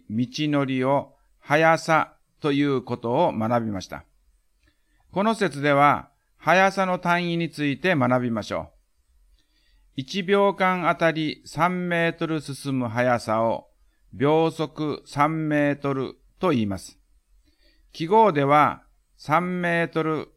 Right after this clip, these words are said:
斜め線秒と表し、三メートルパー秒と読みます。一分間あたり二百メートル進む速さを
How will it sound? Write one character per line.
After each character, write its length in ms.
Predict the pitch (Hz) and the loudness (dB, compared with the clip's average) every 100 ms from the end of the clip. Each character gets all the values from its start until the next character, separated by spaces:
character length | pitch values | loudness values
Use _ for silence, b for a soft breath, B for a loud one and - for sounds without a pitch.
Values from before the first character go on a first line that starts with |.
| _ _ - | _ _ -8
斜 460 | 110 151 160 156 | -2 2 2 0
め 60 | 147 | -2
線 420 | 147 139 131 - _ | -2 -4 -4 -12 _
秒 560 | 98 92 156 143 95 - _ _ _ _ _ _ | -10 0 2 2 -2 -8 _ _ _ _ _ _
と 140 | - 185 | 0 4
表 320 | 143 131 113 | 4 4 0
し、 360 | 117 131 90 _ _ _ _ b b | -2 -6 -6 _ _ _ _ b b
三 420 | - 147 165 175 170 | -6 0 0 -2 -4
メ 260 | 165 165 | -2 -2
ー 40 | 160 | -2
ト 160 | 156 | -4
ル 300 | 151 143 - _ | -4 -6 -8 _
パ 460 | - 156 160 143 107 | 4 6 8 6 2
ー 20 | |
秒 440 | 117 147 135 98 - _ _ | 0 0 0 -4 -10 _ _
と 100 | 180 | 0
読 160 | 151 123 | 4 4
み 100 | 113 | 0
ま 140 | 98 | -4
す。 220 | - - _ _ _ _ _ _ _ _ _ _ - | -10 -18 _ _ _ _ _ _ _ _ _ _ -12
一 120 | 147 | -12
分 340 | 143 190 202 | -8 -6 -2
間 220 | 196 196 196 | 2 4 4
あ 60 | |
た 140 | 190 175 | 2 0
り 300 | 175 160 - | 0 -2 -4
二 160 | 123 165 | -2 2
百 320 | 190 185 185 | 2 0 -2
メ 220 | 180 180 | 2 2
ー 60 | 180 | 0
ト 120 | 175 | -2
ル 200 | 170 156 | 0 -2
進 400 | - 147 170 165 | -6 -10 -6 -4
む 100 | 127 | -2
速 300 | 120 131 131 | 0 2 2
さ 200 | 123 117 | 0 2
を 280 | 127 98 | 2 -2